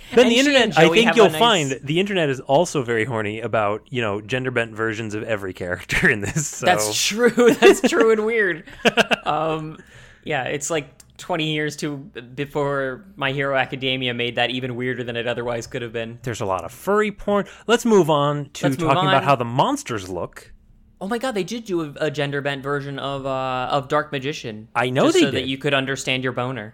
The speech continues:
Speaker 1: They put that one in the game. <laughs>
Speaker 2: I know they put that one in the game. Uh, don't Joey and Mai have kind of, like, a
Speaker 1: Oh,
Speaker 2: a
Speaker 1: they're,
Speaker 2: romance thing?
Speaker 1: they're gonna, they're gonna bone down after the credits roll. I guarantee it.
Speaker 2: Okay. I,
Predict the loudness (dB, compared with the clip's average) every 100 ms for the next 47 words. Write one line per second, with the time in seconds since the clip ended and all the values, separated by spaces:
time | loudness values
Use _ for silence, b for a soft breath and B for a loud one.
0 | _ 0 2 0 2 2 2 2 2 2
1 | 2 4 2 0 -4 B B -2 0 2
2 | 0 0 -2 -4 -6 -6 -8 -10 -10 B
3 | B B -4 -2 0 -2 -2 -6 -2 0
4 | 0 -2 -4 -6 -6 -2 -4 -2 0 0
5 | -4 -12 -8 -8 -6 -8 -6 -6 -8 -14
6 | _ _ _ 6 6 6 2 0 -4 -6
7 | 0 2 4 4 4 4 2 2 2 4
8 | 2 2 2 2 2 0 -2 -10 -4 -2
9 | -2 -4 -4 -2 -4 -2 -2 -2 -2 -2
10 | -2 -2 -4 -10 _ _ B B B 4